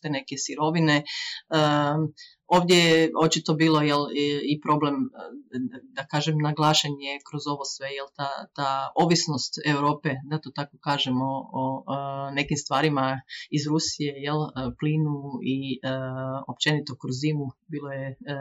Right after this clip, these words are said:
teško se boriti s tim, jel, da može doći do nekakve nestašice. Pa iz te perspektive, em, mislim da također, e, s ove s-, s jedne strane će nas to ponukat, jel, Europu, e, i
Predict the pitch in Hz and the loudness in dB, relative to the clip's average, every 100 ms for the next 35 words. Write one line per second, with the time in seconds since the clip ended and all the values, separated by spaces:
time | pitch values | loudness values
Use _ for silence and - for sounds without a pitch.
0 | 139 127 165 156 - - 151 156 139 131 | -8 -2 2 2 0 -6 0 2 2 -2
1 | 131 - 165 151 139 135 135 135 135 - | -6 0 0 0 -4 -8 -8 -8 -10 -10
2 | - 143 156 147 147 - - 139 135 135 | -10 -6 -4 -4 -4 -6 -6 -6 -6 -6
3 | 156 139 143 - 247 220 - - - - | -8 -6 -4 -2 0 0 -2 -4 -4 -6
4 | - 208 208 226 202 175 165 - 202 185 | 2 4 6 4 4 2 0 4 6 8
5 | 175 - - _ 165 160 165 156 156 156 | 4 -2 -16 _ 6 8 8 6 4 2
6 | - - _ 170 170 175 175 160 156 156 | -2 -20 _ 2 4 6 6 8 8 6
7 | 156 156 156 151 151 - - - - 143 | 4 2 2 4 2 -2 -16 -18 -6 -4
8 | 139 139 - - 160 160 - - - _ | -4 -4 -6 2 4 4 0 -8 -20 _
9 | - - - 190 175 147 170 180 160 - | -12 -6 2 4 6 4 4 6 6 2
10 | 151 151 151 180 170 160 170 165 151 143 | 0 -2 0 -2 2 2 2 0 -4 -2
11 | 156 135 143 156 156 151 147 139 135 135 | 0 0 2 2 2 -2 -6 -8 -12 -12
12 | 135 127 143 | -10 -2 0